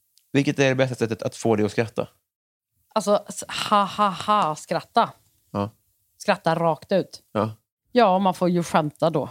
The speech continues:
Speaker 2: med mig.
Speaker 1: Okej, <laughs> ja.
Speaker 2: <laughs> Men jag skrattar jättemycket med mina kompisar.
Speaker 1: Ja.
Speaker 2: De är väldigt, väldigt roliga.
Speaker 1: Du har ju väldigt nära till skratt.
Speaker 2: Ah.
Speaker 1: Det här är inget problem, känns det som.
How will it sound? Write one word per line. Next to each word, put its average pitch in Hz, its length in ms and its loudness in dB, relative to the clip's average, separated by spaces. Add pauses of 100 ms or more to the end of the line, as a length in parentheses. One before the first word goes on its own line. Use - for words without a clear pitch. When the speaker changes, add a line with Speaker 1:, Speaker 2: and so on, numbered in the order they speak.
(120)
Speaker 2:
med 139 220 -6
mig. 147 240 -6 (340)
Speaker 1:
Okej, 127 260 -4
<laughs> - 220 -6
ja. - 180 0
Speaker 2:
<laughs> - 1600 0
Men 311 160 6
jag 285 220 4
skrattar 262 400 2
jättemycket 208 680 0
med 208 120 4
mina 170 240 2
kompisar. 156 480 0
Speaker 1:
Ja. - 160 6
Speaker 2:
De 170 80 2
är 160 200 2
väldigt, 151 460 -2
väldigt 135 240 -2
roliga. 135 280 -2 (420)
Speaker 1:
Du 131 100 4
har 147 140 6
ju 208 60 2
väldigt 135 180 2
nära 104 140 0
till - 80 -12
skratt. - 220 2
Speaker 2:
Ah. 240 480 4
Speaker 1:
Det - 60 2
här 135 80 4
är 165 40 2
inget 139 160 -4
problem, 120 300 -2
känns 73 180 -8
det - 40 -16
som. 254 180 4